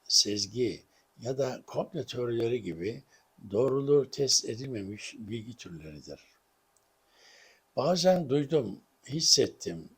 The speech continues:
öyle olduğu söyleniyor gibi ifadelerle sunulur. Ama bu bilgiler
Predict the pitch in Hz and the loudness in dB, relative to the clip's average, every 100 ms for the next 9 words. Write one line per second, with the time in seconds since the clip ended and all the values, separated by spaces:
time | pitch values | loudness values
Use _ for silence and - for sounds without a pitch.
0 | _ _ _ - 143 151 151 139 131 131 | _ _ _ 4 6 8 6 6 4 0
1 | - 123 127 131 143 110 82 85 107 113 | 2 2 4 2 2 0 -2 -2 -2 -2
2 | - - 87 - 85 80 80 104 107 - | -6 -6 -6 -6 -6 -6 -6 -8 -8 -8
3 | - - - - - - - _ _ _ | -8 -8 -12 -18 -20 -20 -20 _ _ _
4 | _ _ _ _ - - - _ - 110 | _ _ _ _ -20 -20 -20 _ -10 -8
5 | 113 92 104 160 131 101 98 104 120 | -6 -6 -6 -4 -6 -4 -2 0 -2